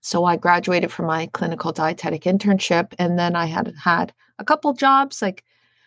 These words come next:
two, um, seven-month contracts, one inpatient, which I loved, in neurology, you know, calculating tube feedings. Like,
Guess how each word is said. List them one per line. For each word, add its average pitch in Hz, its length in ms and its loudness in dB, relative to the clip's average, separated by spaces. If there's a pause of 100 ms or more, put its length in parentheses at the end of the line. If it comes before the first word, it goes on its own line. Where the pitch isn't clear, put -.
(140)
two, 214 380 4
um, 170 400 0
seven-month 185 480 -2
contracts, 202 640 -2
one 180 280 -2
inpatient, 196 680 0
which 165 180 -6
I 151 60 -2
loved, 196 500 4
in 143 140 -6
neurology, 175 920 -2
you 160 60 -6
know, 160 120 -6
calculating 190 500 -2
tube 175 240 -6
feedings. 170 400 -6
Like, 123 180 -4